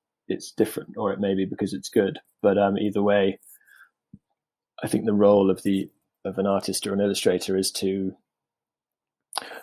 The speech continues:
to pick something that they find interesting,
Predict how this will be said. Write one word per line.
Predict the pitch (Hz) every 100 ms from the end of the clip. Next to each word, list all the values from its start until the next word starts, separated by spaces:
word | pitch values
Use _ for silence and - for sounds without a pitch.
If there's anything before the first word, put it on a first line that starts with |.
| - _ _ _ _ _ _ _ _ _ _ -
to | -
pick | - 131 -
something | 117 98 - 104
that | 101 110
they | 101
find | 101 104 101
interesting, | 98 98 95 - 95 98 110